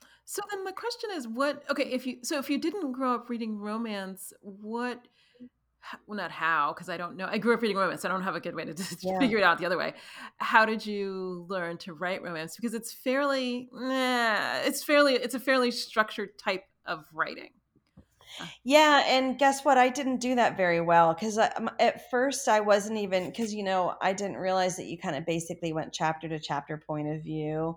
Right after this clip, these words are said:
Speaker 1: Mm-hmm.
Speaker 2: And so I was doing, like, head hopping, which I was then told was, like, "You can't head hop," which is funny because you read books where people are head hopping all the time
Speaker 1: Oh,
Speaker 2: and
Speaker 1: yes,
Speaker 2: they're, you
Speaker 1: that's
Speaker 2: know,
Speaker 1: true. <laughs>
Speaker 2: and,
Speaker 1: Yes.
Speaker 2: um, and for, if listeners don't know what that is, it's just basically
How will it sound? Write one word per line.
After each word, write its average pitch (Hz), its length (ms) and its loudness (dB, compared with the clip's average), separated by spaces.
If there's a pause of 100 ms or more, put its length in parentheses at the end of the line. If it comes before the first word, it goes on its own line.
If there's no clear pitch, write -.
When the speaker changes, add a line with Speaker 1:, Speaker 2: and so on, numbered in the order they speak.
Speaker 1:
Mm-hmm. 202 380 -4
Speaker 2:
And 180 200 2
so 175 140 0
I 170 140 6
was 170 160 -2
doing, 160 260 -2
like, 131 200 -6
head - 240 -4
hopping, 156 600 2
which 156 220 -4
I 147 120 0
was 156 240 -4
then 156 300 -2
told 156 280 -2
was, 156 200 -6
like, 151 160 -12
"You 170 100 -6
can't 233 320 -4
head 175 220 -4
hop," 156 240 -6 (380)
which 339 200 -2
is 254 140 -2
funny 165 260 2
because 175 340 -6
you 175 120 -6
read 170 240 -4
books 160 240 -8
where 151 80 -6
people 151 260 -6
are 143 80 -2
head 147 160 -4
hopping 139 340 -8
all 135 100 -2
the 135 60 -6
time 139 300 -8
Speaker 1:
Oh, 233 60 0
Speaker 2:
and 220 100 0
Speaker 1:
yes, 190 60 0
Speaker 2:
they're, - 120 -4
you 170 120 0
Speaker 1:
that's - 20 0
Speaker 2:
know, 156 320 2
Speaker 1:
true. - 20 -
<laughs> 240 160 -2
Speaker 2:
and, 170 240 4
Speaker 1:
Yes. - 120 -14
Speaker 2:
um, 156 400 0 (340)
and 170 160 -2
for, 170 120 -2
if 180 280 -2
listeners 165 380 -6
don't 156 180 -4
know - 80 -4
what 156 180 0
that 156 140 2
is, 160 220 0
it's - 180 -8
just 156 160 -10
basically 151 540 -6